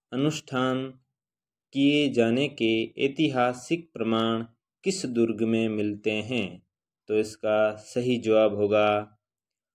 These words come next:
भटनेर दुर्ग में। नेक्स्ट क्वेश्चन है प्रश्न नंबर तेरह, अबुल फजल ने किस दु-, दुर्ग के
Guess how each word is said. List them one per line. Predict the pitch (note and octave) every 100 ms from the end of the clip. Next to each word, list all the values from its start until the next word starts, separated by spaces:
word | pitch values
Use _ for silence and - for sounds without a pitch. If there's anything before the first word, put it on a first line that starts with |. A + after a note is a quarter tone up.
| _ -
भटनेर | A2 G#2+ C3+ D3 D#3
दुर्ग | A#2+ A2 G#2 G2
में। | F#2+ F2 F2 _ _ _ _ _ _ _ _ _ _ _ _ _ _ _ _ _ _ _ _ _ _ _ _ _ _ _ _ _ _ _ _ _ _ _ _ -
नेक्स्ट | B2 D#3 -
क्वेश्चन | B2 A#2 A#2+
है | G#2 A2 G#2+ A2+ _ _ -
प्रश्न | - D3
नंबर | A#2 A2+ A2
तेरह, | - C3 G#2 F#2 - _ _ _ _ _ _ -
अबुल | C#3 D#3+ F#3+ -
फजल | C3+ A#2+ B2
ने | A#2 A2 A2 A2 A2+ _ _ _ -
किस | F#3 - -
दु-, | A#2+ C3 - -
दुर्ग | C#3 E3 E3 -
के | B2 B2 C3+ D#3